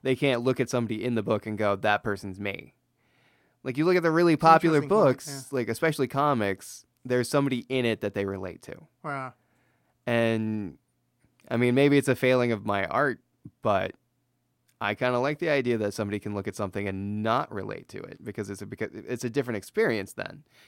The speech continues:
Speaker 1: You're experiencing something that you don't know. That, that thing exists in a world where gender doesn't matter. Like, truly does not matter.
Speaker 2: Yeah.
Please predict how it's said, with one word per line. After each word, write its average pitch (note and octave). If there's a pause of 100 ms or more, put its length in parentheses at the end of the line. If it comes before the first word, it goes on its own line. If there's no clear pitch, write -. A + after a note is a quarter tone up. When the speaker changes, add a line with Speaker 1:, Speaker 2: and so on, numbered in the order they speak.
(100)
Speaker 1:
You're F3
experiencing D#3+
something C#3
that A2
you A2
don't G#2+
know. - (880)
That, B2+
that D3+ (180)
thing F3
exists B2+
in A#2+
a A2
world A2
where G#2
gender G#2
doesn't F#2+
matter. G2+ (240)
Like, A2
truly A#2+
does G2+
not G2+
matter. G2 (420)
Speaker 2:
Yeah. D#3